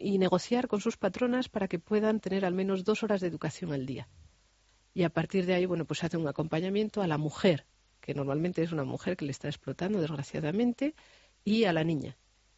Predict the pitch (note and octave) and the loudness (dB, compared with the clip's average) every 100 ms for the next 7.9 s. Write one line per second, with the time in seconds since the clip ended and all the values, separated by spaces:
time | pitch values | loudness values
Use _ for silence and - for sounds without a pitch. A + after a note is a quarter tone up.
0 | _ - F3 D#3 D3 D3+ F3+ E3 D#3+ F3+ | _ -10 -8 -4 -4 -2 -2 0 0 0
1 | F#3 F#3+ - - - D3 - D3+ D#3 E3+ | 0 -2 -4 -14 -12 -8 -4 -2 -2 -2
2 | E3 E3 D#3+ D#3+ C#3+ C3+ D3 C#3+ D3+ D#3 | 0 2 2 2 2 -2 -4 -2 -2 -2
3 | E3+ E3 D#3+ D#3 C#3+ C#3+ - - D3+ D3 | -2 -2 -2 -2 -2 -4 -8 -6 -4 -2
4 | D3 - D3+ D3 B2+ A#2+ A2+ - B2+ - | -4 -4 -4 -2 -4 -6 -8 -10 -12 -10
5 | B2+ - E3+ F3 E3+ E3 E3 E3 - D3+ | -10 -6 0 0 0 0 0 -2 -4 -6
6 | C#3 C#3 B2+ B2+ B2 - F3 E3+ C#3+ - | -4 -4 -4 -6 -6 -6 -6 -4 -4 -6
7 | C#3+ B2+ G2+ - F3+ - D3+ D#3 | -6 -6 -8 -8 -10 -4 -2 -2